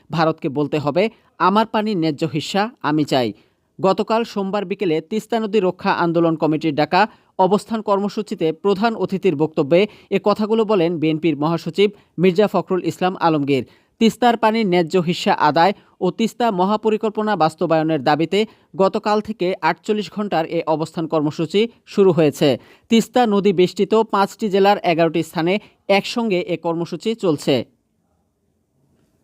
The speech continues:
সন্ত্রাসী কর্মকাণ্ডে জড়িত থাকার অভিযোগে রাজধানীর উপকণ্ঠ কেরানীগঞ্জ থেকে তিন ব্যক্তিকে গ্রেফতারের কথা জানিয়েছে র্যাব। সংস্থাটি বলছে, গ্রেফতার ব্যক্তিদের একজন আনোয়ারের হো-,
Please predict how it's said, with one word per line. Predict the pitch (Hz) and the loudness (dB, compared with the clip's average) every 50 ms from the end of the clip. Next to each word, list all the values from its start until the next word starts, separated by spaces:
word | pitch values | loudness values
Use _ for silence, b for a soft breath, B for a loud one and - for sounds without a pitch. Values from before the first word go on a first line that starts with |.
| _ _ _ _ _ _ _ _ _ _ _ _ _ _ _ _ _ _ _ _ _ - | _ _ _ _ _ _ _ _ _ _ _ _ _ _ _ _ _ _ _ _ _ -4
সন্ত্রাসী | - - 214 214 220 214 226 240 226 - 254 | 0 2 4 4 4 4 2 0 -2 -2 -4
কর্মকাণ্ডে | 240 240 233 226 226 226 - 240 226 226 233 240 | -2 -2 -2 -2 -2 -6 -6 -6 -6 -4 -4 -4
জড়িত | 190 160 190 196 214 208 226 | -2 -2 -2 -2 -2 -2 -4
থাকার | 220 208 208 220 - 220 220 220 | -6 -6 -6 -4 -2 -2 -2 0
অভিযোগে | 214 190 160 185 160 185 175 180 202 214 | 0 0 0 0 0 0 0 2 2 2
রাজধানীর | 185 175 185 190 180 - - 220 226 226 226 - | 4 4 2 2 0 -4 -6 -4 -2 -2 -2 -2
উপকণ্ঠ | - 202 180 214 208 - 214 202 196 - | -2 -2 -2 -2 -2 -2 -4 -4 -4 -4
কেরানীগঞ্জ | 226 233 220 - 208 190 185 180 180 156 175 170 165 - - | -2 -2 -2 -2 -2 -2 0 0 0 0 0 0 -2 -4 -8
থেকে | - 175 - - 202 226 226 B B B B _ - | -12 -6 -2 0 0 0 0 B B B B _ 2
তিন | 220 226 233 233 | 4 4 4 4
ব্যক্তিকে | 220 226 233 240 226 - 185 175 175 | 2 0 0 -2 -2 0 0 0 2
গ্রেফতারের | 151 156 156 - - 160 151 151 139 | 2 0 0 0 0 0 0 0 0
কথা | 160 156 - 185 | -2 -2 0 0
জানিয়েছে | 156 151 147 139 147 143 - - 151 | 0 0 0 0 0 0 -2 -2 0
র্যাব। | 135 143 135 117 107 b b b b b | 2 2 2 0 -2 b b b b b
সংস্থাটি | b - 214 185 - - - 190 165 175 | b 0 0 0 0 0 -2 -2 -2 0
বলছে, | 151 165 160 - - 214 226 233 B B B B B | 0 -2 -2 0 0 0 -2 -2 B B B B B
গ্রেফতার | 147 170 202 196 - - 247 240 | 0 2 2 2 2 0 -2 -2
ব্যক্তিদের | 202 170 196 190 196 - 196 185 226 226 - | 0 0 -2 -2 -4 -4 -2 0 0 0 0
একজন | - 175 170 165 - 190 202 220 - - | 0 -2 -2 -2 -2 -4 -4 -4 -4 -4
আনোয়ারের | 170 185 190 190 208 220 214 208 - | -2 0 0 2 0 0 0 -2 -6
হো-, | 185 | -10